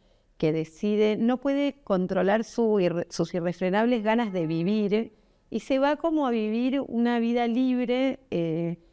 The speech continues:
eh, sexual y artística, no sé si por Viena o por qué lugares,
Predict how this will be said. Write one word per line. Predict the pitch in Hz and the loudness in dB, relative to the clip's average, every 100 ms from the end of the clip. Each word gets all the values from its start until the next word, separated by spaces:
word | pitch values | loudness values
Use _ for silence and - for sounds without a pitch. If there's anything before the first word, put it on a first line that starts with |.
| _ _ _ | _ _ _
eh, | - 156 156 | -2 -2 -4
sexual | 156 - - - 220 233 233 | -8 -10 -10 -4 0 2 2
y | 208 | 2
artística, | 156 160 160 233 202 - 226 - 233 | -2 -4 -6 -6 -6 -4 -4 0 2
no | 214 175 | 2 -2
sé | 180 | -4
si | 190 | -4
por | 175 151 147 | -2 -2 0
Viena | 175 185 202 196 170 165 160 | 0 2 0 0 -2 -2 -4
o | 156 156 | -4 -6
por | - 160 | -6 -8
qué | 165 180 | -4 -2
lugares, | 226 262 269 269 302 339 339 | 0 2 2 0 0 -2 -8